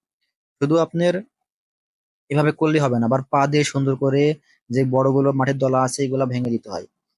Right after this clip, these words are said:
যদি ভেঙে না দেন তাহলে সেগুলোতে বেঁধে পানি আটকে থাকবে এবং বর মারা যাওয়ার সম্ভাবনা অনেক বেশি থাকে।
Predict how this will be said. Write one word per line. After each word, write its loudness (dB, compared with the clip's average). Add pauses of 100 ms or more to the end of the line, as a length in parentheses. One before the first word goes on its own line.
(140)
যদি -2
ভেঙে 0
না 2
দেন 0
তাহলে 2
সেগুলোতে 0 (520)
বেঁধে 0 (460)
পানি 0
আটকে 0
থাকবে -2
এবং 2 (120)
বর 0 (420)
মারা 0
যাওয়ার 0
সম্ভাবনা -2
অনেক -2
বেশি -4
থাকে। -6